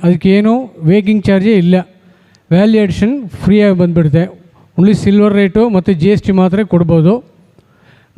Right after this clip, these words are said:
ಡೈಮಂಡ್ಸಲ್ಲಿ ಟ್ವೆಂಟಿ ಫೈವ್ ಪರ್ಸೆಂಟೇಜ್ ಸ್ಟೋನ್ ಕಾಸ್ಟಲ್ಲಿ ನಿಮ್ಗೆಲ್ರಿಗೂ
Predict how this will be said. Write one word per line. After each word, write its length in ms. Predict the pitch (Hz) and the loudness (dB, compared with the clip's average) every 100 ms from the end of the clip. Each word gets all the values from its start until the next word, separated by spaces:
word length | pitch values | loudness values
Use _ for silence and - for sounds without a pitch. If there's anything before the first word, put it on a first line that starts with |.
| 139 | -2
ಡೈಮಂಡ್ಸಲ್ಲಿ 560 | 170 208 226 185 208 220 - | 0 0 -2 -2 -2 -2 -2
ಟ್ವೆಂಟಿ 220 | 190 208 | -2 0
ಫೈವ್ 120 | 214 208 | 0 0
ಪರ್ಸೆಂಟೇಜ್ 400 | 196 - 214 208 233 - | -2 0 -2 0 -4 -2
ಸ್ಟೋನ್ 260 | 208 233 214 | -2 -2 -2
ಕಾಸ್ಟಲ್ಲಿ 400 | 202 190 - 196 214 | -2 -2 -2 -2 0
ನಿಮ್ಗೆಲ್ರಿಗೂ 500 | 196 180 185 185 208 | 0 0 0 0 0